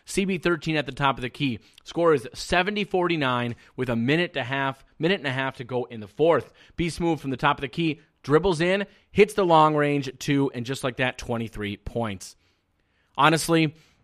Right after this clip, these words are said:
from start to finish, the Warriors showing that they were the better team. O'Leary does get a nice bucket with a drive to try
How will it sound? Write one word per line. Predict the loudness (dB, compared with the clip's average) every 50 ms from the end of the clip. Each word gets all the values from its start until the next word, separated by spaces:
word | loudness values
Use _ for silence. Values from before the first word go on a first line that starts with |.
| _ _
from | _ -2 -2 -2
start | 0 4 8 10 10 10 8 4 -4
to | -8
finish, | -4 -2 0 0 0 0 0
the | 0 0
Warriors | 4 6 6 6 6 4 2 -2 -4 -12 -12
showing | -8 -2 0 0 0 0 -2 -4
that | -4
they | -4 -4
were | -2 -2 -4
the | -4
better | -2 -2 -2 -4 -6
team. | -6 -4 -4 -2 -2 -4 -6 -8 _ _ _ _ 4
O'Leary | 6 6 6 8 6 6 6 6 4 0
does | -2 -2 0 2 2 2 0 -2
get | -2 -2 -2 0
a | 0
nice | -2 -4 -4 -6
bucket | -2 0 0 0 0 -2 -6 -6 -8 _ _ _ _ _ -6
with | -6 -4 -4
a | -4
drive | -4 0 0 2 2 2 0 -2 -4 -6 -14 _ _ -12
to | -12
try | -10 -8 0 2 2 4 4 2 2 0 -2 -6